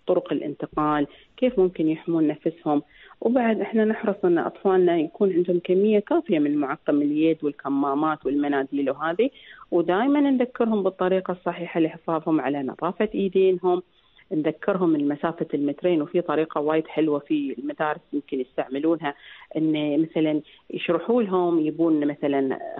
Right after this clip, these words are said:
خيط بينهم وبين الطالب، يشرحوا لهم بالضبط المسافة هي كيف، لأن إحنا يوم نقول مترين صعب إن نتخيل. ففي طريقة إنك أنت تراويهم بالضبط شو نقصد بالمسافة المترين، فهم يقدرون يستوعبون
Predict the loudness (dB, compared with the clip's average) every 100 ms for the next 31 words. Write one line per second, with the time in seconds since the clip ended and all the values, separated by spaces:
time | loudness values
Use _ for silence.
0 | -6 0 2 2 -2 -12 _ -6 0 0
1 | 0 -2 0 0 2 0 -2 0 0 -2
2 | -4 -6 -6 -2 0 0 -4 -4 -4 -4
3 | -4 -2 -2 -2 -6 -4 -6 -6 0 -2
4 | -2 -20 -18 -4 -2 0 0 2 4 2
5 | 2 0 -2 -2 0 0 -2 -4 -4 -4
6 | -4 -4 -6 -4 -4 _ -20 -20 -4 -4
7 | 0 -2 0 0 0 -2 -4 -6 -6 -4
8 | -4 -2 -4 0 0 2 0 -2 -4 -6
9 | -6 -2 0 0 -2 -6 -4 -4 -4 -4
10 | -6 -6 -6 -4 -4 -2 -2 -2 -2 -4
11 | -2 0 0 0 -2 0 0 -2 -2 -2
12 | -2 -2 0 0